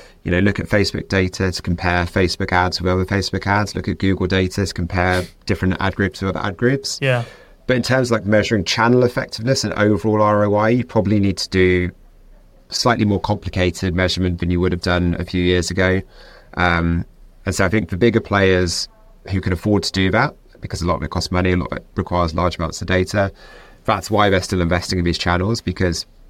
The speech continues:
Speaker 1: they can trust they are working. Um, so yeah, the R O I is there. It might not look like it in the platform as much as it once did.
Speaker 2: Mm.
Speaker 1: Um, and it has, it, it definitely is more expensive
Speaker 2: Yeah.
Speaker 1: to advertise there. But I think the, the,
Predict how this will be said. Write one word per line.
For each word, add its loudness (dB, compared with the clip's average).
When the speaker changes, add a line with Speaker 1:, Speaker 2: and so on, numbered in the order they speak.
Speaker 1:
they 0
can -2
trust -4
they 0
are 0
working. -2
Um, -2
so -2
yeah, 4
the 4
R 6
O 6
I 6
is 2
there. 2
It -6
might 2
not -4
look 0
like 0
it -2
in 2
the 0
platform -2
as -2
much -2
as -6
it -4
once -2
did. -2
Speaker 2:
Mm. -4
Speaker 1:
Um, 0
and 0
it 0
has, 0
it, -8
it -2
definitely 0
is 2
more 2
expensive -2
Speaker 2:
Yeah. -20
Speaker 1:
to -2
advertise 0
there. 0
But 2
I 0
think -2
the, 2
the, -8